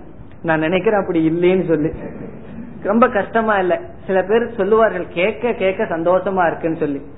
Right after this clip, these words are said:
சாப்பிட சாப்பிட சந்தோஷமா இருக்கிறது போல, அந்த பசி நீங்கிறது போல, சாஸ்திரத்தை கேட்கறதே ஒரு சுகம்தான். கஷ்டப்பட்டுட்டு யாரும் கேட்டுட்டு இல்ல. என்ன மீறினா கால் கை வேணா கொஞ்சம் வலியா இருக்கலாம், அவ்வளவுதான். ஆனா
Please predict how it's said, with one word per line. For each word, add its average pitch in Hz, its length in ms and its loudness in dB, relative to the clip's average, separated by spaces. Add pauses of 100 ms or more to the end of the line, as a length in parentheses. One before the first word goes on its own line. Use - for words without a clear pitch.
(320)
சாப்பிட 233 680 2
சாப்பிட 214 480 0
சந்தோஷமா 196 600 0
இருக்கிறது 180 460 0
போல, 139 260 0 (360)
அந்த 180 200 -4
பசி 170 340 0
நீங்கிறது 190 560 2
போல, 151 340 2 (420)
சாஸ்திரத்தை 226 880 0
கேட்கறதே 202 680 2
ஒரு 190 180 2
சுகம்தான். 147 500 -2 (360)
கஷ்டப்பட்டுட்டு 202 680 0
யாரும் 175 320 4
கேட்டுட்டு 165 360 -2
இல்ல. 151 180 -2 (340)
என்ன 247 200 -2
மீறினா 214 400 4
கால் 202 340 2
கை 202 140 -4
வேணா 196 240 -4
கொஞ்சம் 185 300 -2
வலியா 170 300 2
இருக்கலாம், 160 320 -2
அவ்வளவுதான். 147 400 -2 (160)
ஆனா 175 200 0